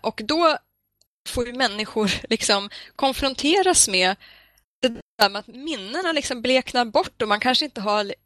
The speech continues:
helt kontakt med sin tidigare versionen av sig själv, liksom. Mitt tidigare jag blir så avlägset för mig så att det blir som ett annat liv. Och då kan man undra, ehm, är jag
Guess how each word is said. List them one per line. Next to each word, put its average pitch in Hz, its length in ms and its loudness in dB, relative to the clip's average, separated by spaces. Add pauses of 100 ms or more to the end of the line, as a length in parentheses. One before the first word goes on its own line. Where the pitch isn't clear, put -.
helt 202 440 -2
kontakt - 640 -4
med 190 300 2
sin 196 380 -6 (200)
tidigare 226 460 2
versionen 220 400 -6
av 208 60 -4
sig - 140 -2
själv, 311 240 0
liksom. - 340 -12 (600)
Mitt - 300 -6
tidigare 202 440 2
jag 208 500 2
blir 202 260 -2
så - 100 -4
avlägset 254 640 0
för 247 120 -12
mig 180 160 -4
så - 100 -8
att - 80 -10
det 208 80 -4
blir 196 400 -2
som - 180 -12
ett - 140 -8
annat 196 360 -4
liv. 233 380 0 (1400)
Och 220 120 -2
då 220 120 4
kan 302 140 0
man 302 120 2
undra, 220 580 4 (360)
ehm, 196 560 0 (560)
är 208 220 4
jag 202 340 -2